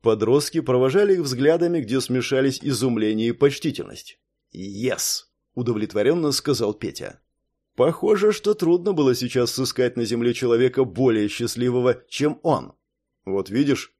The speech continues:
сказал Китай-Городцев, «всё получилось. И хорошо, что ты бить его не стал. Я его пожалел». «Ты не пожалел его, ты побоялся», спокойно сказал Китай-Городцев. И Петино лицо залилось краской,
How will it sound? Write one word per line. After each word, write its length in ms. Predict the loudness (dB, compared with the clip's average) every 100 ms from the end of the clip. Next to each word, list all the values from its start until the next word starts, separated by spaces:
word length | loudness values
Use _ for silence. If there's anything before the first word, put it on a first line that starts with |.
| -12
сказал 420 | -2 0 0 -2
Китай-Городцев, 800 | -2 -2 0 0 -2 -10 -18 _
«всё 240 | _ -6 -2
получилось. 640 | 0 -2 0 2 2 0 _ _ _
И 120 | -12
хорошо, 420 | -4 0 0 2 -2
что 160 | -2
ты 100 | -2
бить 220 | -2 -2 -2
его 120 | 0
не 160 | 2
стал. 400 | 0 -4 -6 -8 _ _ _ _
Я 200 | -2 0
его 220 | 2 2
пожалел». 800 | -2 0 -2 2 2 2 -2 -8 _ _ _ _ _ _ _
«Ты 120 | -4 -2
не 100 | 2
пожалел 580 | 2 4 4 6 4
его, 380 | 4 -2 -6 -10 -4
ты 120 | -4
побоялся», 880 | 0 2 4 4 4 2 -2 -10 -14 _ -12
спокойно 520 | -2 -2 2 0 0
сказал 420 | -4 -2 0 0
Китай-Городцев. 880 | -2 -4 -2 0 0 -2 -6 -14 -18 _ _ _ _ _ _ -6
И 220 | -4 -4
Петино 540 | -2 -2 0 0 2
лицо 440 | 2 0 -2 0 0
залилось 500 | 2 2 4 2 0
краской, 560 | 0 0 -2 -10 -18